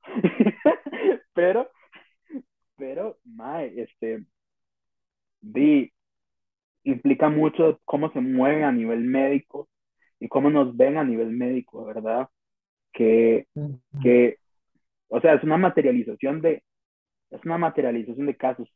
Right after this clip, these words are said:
Speaker 1: tan, tan, tan, este, microsociales como el que a mi compañera trans le nieguen la atención, ¿verdad? Y que
Speaker 2: Ujú.
Speaker 1: las organizaciones se metan, ¿verdad? Y que lo hemos vivido, organizaciones mandando correos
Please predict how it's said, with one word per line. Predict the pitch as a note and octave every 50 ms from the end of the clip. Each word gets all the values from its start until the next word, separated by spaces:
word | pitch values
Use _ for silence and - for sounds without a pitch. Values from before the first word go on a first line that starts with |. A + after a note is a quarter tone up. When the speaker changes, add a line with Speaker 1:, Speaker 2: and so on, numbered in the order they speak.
| _ _ _
Speaker 1:
tan, | - C3+ D3 F3+ G3+ G#3+ G#3+ G#3+ _ _ _ - _ _ _ _
tan, | C3+ C3 D3+ E3+ F3+ C#3+ B2+ _ _ _ _ _ _ _ _ _ _ _ _ _
tan, | A#2+ A#2+ C3+ D3+ C#3 A#2+ - _ _ _ _ _ _ _ _ _ _ _ _
este, | G#2+ - - _ _ - A2 A2 G#2+ G#2 - - _ _ _ _ _ _ _ _ _ _ _ _ _ _ _ _ _ _ _ _
microsociales | B2 B2+ B2+ - C3 A#2+ G#2+ A2 G#2+ - - C#3+ C#3+ D3+ E3 F3 F#3 F3+ - _ _ _ _ _ _
como | _ - B2+ B2+ C3+ D#3 E3 F3 E3 -
el | - A2+ A#2 A2 -
que | - A#2+ A2+ A2
a | G#2+ A#2
mi | A#2 A2+ A2
compañera | - A2 - A#2 A2 A2+ A#2 B2 C3+ C3
trans | - C#3 C#3 C#3+ C#3+ -
le | B2 A#2+ A#2
nieguen | A2+ A2+ A#2 B2 C3+ B2+ C3+ C#3+ C#3+ - _ _ _ _ _ _ _ _
la | - A#2 A2+
atención, | A2 - - A2 G2+ - - - - G#2 G2+
¿verdad? | - - - - A#2 B2 - _ _ _ _ _ _ _ _ _ _ _ _ _ _ _
Y | - A#2
que | - - B2+ B2 B2 B2
Speaker 2:
Ujú. | A#2+ A#2+
Speaker 1:
las | B2 A#2 A#2 A2 -
organizaciones | A#2 A2 A#2+ A#2+ A2 A#2 A2 A#2+ B2+ C#3 D3+ D3
se | - C3
metan, | C3 D3 D#3 E3+ - - E3 E3 E3 D#3+ - _ _ _ _ _ _ _
¿verdad? | - A#2 A#2+ - C#3+ D3 D#3+ D#3
Y | C3 A2+
que | - A#2+ A2 G#2+ G#2+
lo | A2 A2 A2+
hemos | A#2 B2+ D3 C#3+
vivido, | C3+ A#2+ A#2+ C#3 D#3 D#3 B2+ -
organizaciones | A2+ - A#2+ A#2+ A#2 A2 A2 A2 _ - B2 C3 C#3 D3+
mandando | D3+ D3 C3 B2 B2 C3 C3+ D3 D3
correos | - - A#2+ A#2 C3 D3 E3 F3 F3 E3+ E3+